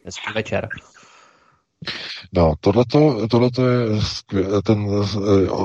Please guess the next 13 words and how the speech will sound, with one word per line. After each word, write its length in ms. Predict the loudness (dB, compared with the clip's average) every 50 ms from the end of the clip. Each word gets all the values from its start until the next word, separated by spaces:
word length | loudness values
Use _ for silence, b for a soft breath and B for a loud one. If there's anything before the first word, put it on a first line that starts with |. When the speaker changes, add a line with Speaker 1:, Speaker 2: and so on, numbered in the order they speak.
| -2 2
Speaker 2:
ohledně 460 | 4 6 6 6 6 4 2 0 2
tedy, 440 | 2 2 2 2 2 2 2 0 -2
eh, 800 | -6 -10 -12 -10 -6 -4 -2 -2 0 0 0 0 0 0 0
té 260 | 2 2 2 4 4 2
energetické 720 | 2 0 0 2 0 0 0 0 -4 -2 2 2 2 4
pozice 520 | 2 0 -2 -2 -2 -4 -4 -4 -4 -2
nebo 240 | -2 -2 -2 -4 -4
energetické 680 | -2 0 0 0 2 2 0 -2 -2 -4 -2 0 0 0
formy, 600 | 0 0 -2 -2 0 0 2 2 2 2 0 0 -2
eh, 40 | -2 0 2 4 4 6 6 6 6 4 4
Boha, 360 | 4 4 4 4 6 4 4
takzvaného 440 | 4 0 0 0 0 0 2 0 0
světla. 380 | -2 0 -2 0 2 4 2